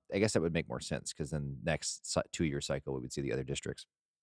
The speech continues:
So this may actually come into play. Who, who s-, serves this time around may actually play, play into this. What's coming up? I imagine most people don't know this. Like, educators, we're just now learning about this. Um, but people in universities at the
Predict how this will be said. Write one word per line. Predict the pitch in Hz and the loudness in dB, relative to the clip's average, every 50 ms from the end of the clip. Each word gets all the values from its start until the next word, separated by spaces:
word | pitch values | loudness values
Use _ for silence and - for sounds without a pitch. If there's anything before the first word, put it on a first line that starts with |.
| _ _ _ _ _ _ _ _ - | _ _ _ _ _ _ _ _ 6
So | - 143 | 6 10
this | 135 151 151 127 | 12 12 10 12
may | 143 139 147 143 | 12 12 12 12
actually | 131 - - - 104 87 78 - | 12 12 12 8 6 6 8 10
come | - 113 101 | 12 12 12
into | 101 95 - - 95 | 12 10 10 6 6
play. | - 113 95 76 | 8 8 6 10
Who, | 98 110 113 110 101 | 12 12 12 12 12
who | 95 107 104 | 12 12 12
s-, | 101 - - - - - | 12 10 8 2 2 4
serves | - - 107 98 95 85 80 - - - _ | 8 10 12 12 12 10 6 0 -4 -6 _
this | 98 92 95 - | 6 6 6 6
time | - 107 90 85 | 8 6 6 8
around | 80 80 78 78 | 8 6 8 8
may | 82 80 | 6 6
actually | 80 - - 82 - | 6 4 0 -4 0
play, | - 85 - - - - - _ | 2 0 0 0 -6 -18 -6 _
play | - 87 80 | 6 8 8
into | 78 76 65 | 8 6 4
this. | 58 - - - - - - - _ _ | 2 0 -2 -6 -8 -16 -20 -20 _ _
What's | - 147 160 - - | 12 12 12 12 12
coming | - 190 180 170 165 143 | 12 12 12 12 12 12
up? | 120 110 107 - - | 12 12 12 12 12
I | 95 95 | 10 10
imagine | 95 104 135 156 160 143 127 107 92 92 | 10 12 12 12 12 12 12 8 10 12
most | 104 107 104 - - | 12 12 12 12 10
people | - 98 - 82 73 | 2 2 2 4 4
don't | 78 69 - 69 | 4 4 4 2
know | 67 65 | -4 -4
this. | 50 50 - - | -4 -4 -2 0
Like, | 76 78 - _ | 0 0 6 _
educators, | 104 107 85 - - - 92 85 85 78 78 | 10 10 10 10 8 10 10 10 10 6 6
we're | 78 90 87 | 6 6 8
just | - 92 85 - | 8 6 4 6
now | 90 82 78 71 | 4 4 4 4
learning | 78 78 76 73 71 69 | 4 4 2 2 0 0
about | - 67 67 - - | 0 0 -2 0 -2
this. | - 67 - - - _ - - - - - - _ _ _ - | -2 -2 -2 -4 -10 _ -20 -20 -20 -20 -20 -20 _ _ _ 6
Um, | 101 92 90 90 87 82 78 73 71 69 69 - _ | 8 10 10 12 10 8 6 4 0 -4 -6 -2 _
but | - 82 | 0 6
people | - 107 95 101 95 92 | 6 8 10 12 12 12
in | 90 92 | 12 12
universities | 92 90 90 98 120 123 - 135 120 120 117 113 101 107 | 12 12 12 12 12 12 12 12 12 12 12 10 10 6
at | 87 - | 2 6
the | - 87 85 85 82 78 76 | 6 8 8 8 6 4 2